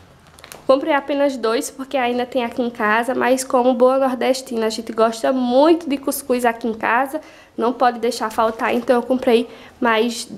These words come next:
dois pacotinhos desse. O maridão fez um pedido, né, pra eu comprar essas bolachinhas, é, cream cracker, é, integral.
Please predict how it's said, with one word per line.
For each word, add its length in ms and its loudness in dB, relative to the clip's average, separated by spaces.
dois 260 2
pacotinhos 580 0
desse. 420 -4
O 60 0
maridão 520 4
fez 300 2
um 80 -2
pedido, 560 -2
né, 160 4
pra 180 2
eu 80 4
comprar 540 0
essas 480 -2
bolachinhas, 840 -2
é, 260 4
cream 280 4
cracker, 600 -2
é, 640 -2
integral. 680 0